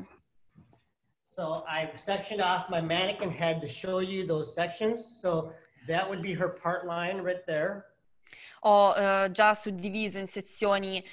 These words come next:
Speaker 2: eh, precedentemente e quindi vedete, eh, lì la, la, la riga della,
Speaker 1: And
Speaker 2: della testa.
Speaker 1: this is the horizontal section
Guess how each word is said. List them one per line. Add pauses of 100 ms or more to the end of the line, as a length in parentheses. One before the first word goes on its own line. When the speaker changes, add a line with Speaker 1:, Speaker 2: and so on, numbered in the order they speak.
(140)
Speaker 2:
eh,
precedentemente
e
quindi
vedete,
eh,
lì
la,
la,
la
riga (640)
della,
Speaker 1:
And
Speaker 2:
della
testa. (480)
Speaker 1:
this
is
the
horizontal
section